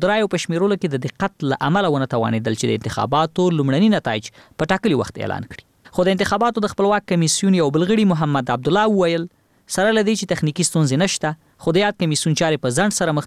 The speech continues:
ته ځي او له همدې امله د انتخاباتو د لومړنیو پایلو اعلان وځنډېد. دغه شان د انتخاباتو د خپلواک کمیسیون مشرې د انتخاباتو د لومړنیو پایلو د ځنډېدو له امله له خلکو بخښنه وغوښته،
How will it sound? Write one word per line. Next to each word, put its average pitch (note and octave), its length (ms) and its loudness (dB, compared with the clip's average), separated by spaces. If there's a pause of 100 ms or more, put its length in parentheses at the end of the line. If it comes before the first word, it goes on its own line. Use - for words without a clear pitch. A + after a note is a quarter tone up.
ته C#3 100 2
ځي C#3+ 100 2
او C3+ 100 2
له B2 100 0
همدې D#3 320 0
امله A2 200 -4 (360)
د C3+ 80 2
انتخاباتو B2+ 540 0 (100)
د B2+ 80 2
لومړنیو A#2 440 0
پایلو G#2+ 300 -2
اعلان C#3+ 260 0 (240)
وځنډېد. A2 500 -2 (140)
دغه A3+ 220 0
شان C#3 220 0
د D#3 100 2
انتخاباتو A3 480 0
د G#3 80 -4
خپلواک G#3 400 0
کمیسیون F#3 420 2
مشرې G#3 300 0
د F3 80 2
انتخاباتو G3 680 0
د E3 120 4
لومړنیو E3+ 460 2
پایلو F3 280 2
د B2+ 100 0
ځنډېدو C#3+ 380 2
له D#3+ 120 0
امله D#3+ 220 0
له - 100 -4
خلکو D#3 280 0
بخښنه G3 280 2
وغوښته، F3+ 340 -2